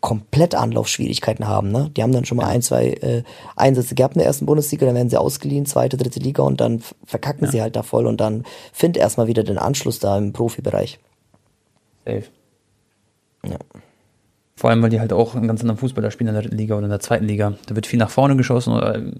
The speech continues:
Speaker 2: ich meine, das kennt ihr alles. Ähm, und vor allem dann auch, wenn Stürmer schwer und wenn man noch so jung ist wie Nick. Wie alt ist Nick, Bro? Ist er jetzt neunzehn?
Speaker 1: Äh, Nick wird jetzt am Dienstag, äh, einundzwanzig, glaub ich.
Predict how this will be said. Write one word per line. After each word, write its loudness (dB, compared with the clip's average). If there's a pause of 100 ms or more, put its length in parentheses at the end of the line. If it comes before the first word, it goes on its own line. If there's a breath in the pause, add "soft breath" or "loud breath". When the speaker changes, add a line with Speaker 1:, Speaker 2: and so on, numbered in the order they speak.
(140)
Speaker 2:
ich -14
meine, 2
das -8
kennt -4
ihr -6
alles. -10 (1300 loud breath)
Ähm, 4 (180)
und 2
vor 4
allem 6
dann 4
auch, 0
wenn 0
Stürmer 0
schwer 0
und -2
wenn 4
man 2 (120)
noch 2
so -4
jung 4
ist -2
wie 0
Nick. 0
Wie 6
alt 4
ist -4
Nick, -2
Bro? 0
Ist -12
er 2
jetzt -4
neunzehn? 2 (800 loud breath)
Speaker 1:
Äh, 2
Nick 0
wird 2
jetzt -2
am 2
Dienstag, 0 (140)
äh, 0 (1040)
einundzwanzig, 0
glaub 0
ich. -8